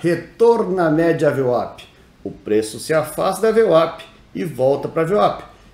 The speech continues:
Eu quero pegar esta volta. Esse setup, a operação é um pouquinho mais longa que o normal. Ela pode durar minutos ou até horas, mas o alvo de ganho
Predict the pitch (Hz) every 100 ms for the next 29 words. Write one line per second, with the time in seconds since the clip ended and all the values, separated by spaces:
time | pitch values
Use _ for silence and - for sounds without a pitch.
0 | - 104 - 120 123 123 120 139 135 -
1 | - 233 226 - - 170 117 127 107 -
2 | - - - - - - _ - 233 233
3 | - 180 - 170 170 - 123 104 156 147
4 | - 180 175 151 - 214 233 208 160 160
5 | 180 175 - - 170 175 160 139 135 110
6 | 87 - - - _ _ _ _ - -
7 | - 117 123 139 151 135 165 156 180 165
8 | 220 - 226 220 - 165 165 147 185 156
9 | 147 107 98 - 190 208 214 220 196 156
10 | 160 165 180 147 147 147 -